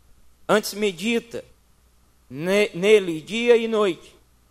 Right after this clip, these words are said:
para que tenhas cuidado de fazer conforme tudo quanto nele está escrito, porque então farás prosperar o teu caminho e serás bem-sucedido. Não te mandei eu?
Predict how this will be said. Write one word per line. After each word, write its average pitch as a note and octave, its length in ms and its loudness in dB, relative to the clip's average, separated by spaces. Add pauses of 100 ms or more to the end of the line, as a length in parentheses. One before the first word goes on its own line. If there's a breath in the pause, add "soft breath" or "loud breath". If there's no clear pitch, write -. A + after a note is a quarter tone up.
(340)
para F3+ 160 0
que A#3+ 140 -10
tenhas B3 540 0
cuidado A3+ 480 0
de G#3+ 120 -6
fazer G#3 360 -2
conforme A3 800 0 (340)
tudo A#3 480 -8
quanto A3+ 460 -4
nele G#3+ 260 4
está G#3+ 240 -6
escrito, A3 560 -6
porque A3 320 -2
então A3+ 400 -4
farás G#3+ 400 -2
prosperar A3 720 0 (400 loud breath)
o A3 80 -6
teu B3+ 260 6
caminho A#3+ 440 0
e A3+ 80 -4
serás B3 580 6 (220 loud breath)
bem-sucedido. A#3+ 2250 2 (1700)
Não A#3+ 120 -4
te B3 100 -8
mandei A#3 420 2
eu? B3+ 280 0